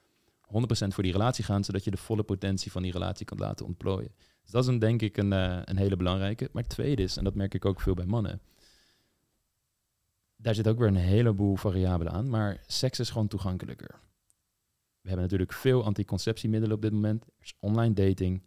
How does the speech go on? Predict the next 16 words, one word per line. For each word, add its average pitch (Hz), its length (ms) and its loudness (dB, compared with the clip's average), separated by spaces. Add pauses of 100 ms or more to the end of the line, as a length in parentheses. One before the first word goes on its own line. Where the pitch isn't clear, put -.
(140)
Er - 80 -10
is 87 60 -6
ook 95 120 -2
een 90 220 -2
cultuur 101 840 -2
waarin, 90 600 0 (1000)
eh, 90 320 0
je 92 60 2
minder 101 400 2
veroordeeld 95 600 0
wordt 90 260 -2
op 90 140 -8
het 92 80 -8
moment 87 380 -2
als - 240 -10
vrouw 85 340 -2